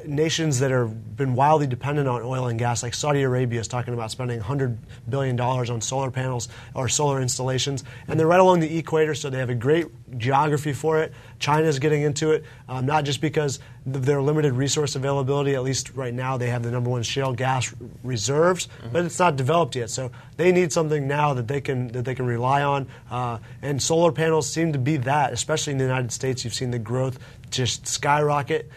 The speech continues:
Speaker 1: and companies continue to talk about doubling their customer base. To hear an industry talk about doubling its customer
Speaker 2: Mm-hmm.
Speaker 1: base many years in a row, um, you might start to worry about too rapid of a growth, of a growth trajectory, but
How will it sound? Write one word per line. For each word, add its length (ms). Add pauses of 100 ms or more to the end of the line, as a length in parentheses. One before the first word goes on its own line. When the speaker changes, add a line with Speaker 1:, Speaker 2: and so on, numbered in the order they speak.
(160)
Speaker 1:
and 240
companies 360
continue 380
to 80
talk 220
about 200 (180)
doubling 400
their 100
customer 360
base. 300 (320)
To 80
hear 180
an 60
industry 540 (760)
talk 240
about 300
doubling 380
its 200
customer 340
Speaker 2:
Mm-hmm. 60
Speaker 1:
base 260
many 440
years 220
in 60
a 40
row, 320 (300)
um, 420 (240)
you 100
might 300
start 180
to 60
worry 180
about 340 (480)
too 180
rapid 420
of 140
a 40
growth, 420
of 140
a 60
growth 240
trajectory, 500 (240)
but 240